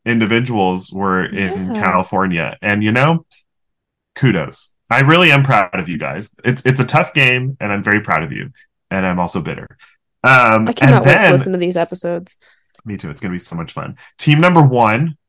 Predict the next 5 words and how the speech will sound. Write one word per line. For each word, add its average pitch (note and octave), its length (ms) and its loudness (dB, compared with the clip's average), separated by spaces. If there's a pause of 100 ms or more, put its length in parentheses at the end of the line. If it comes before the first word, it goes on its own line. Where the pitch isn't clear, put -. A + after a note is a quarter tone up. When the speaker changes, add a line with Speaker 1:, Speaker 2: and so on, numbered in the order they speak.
(460)
Speaker 1:
um, F#2+ 520 -4 (240)
the A2 220 -2
winner A2 540 -2 (520)
of G2 560 -6 (400)
Wavelength, G#2 540 -2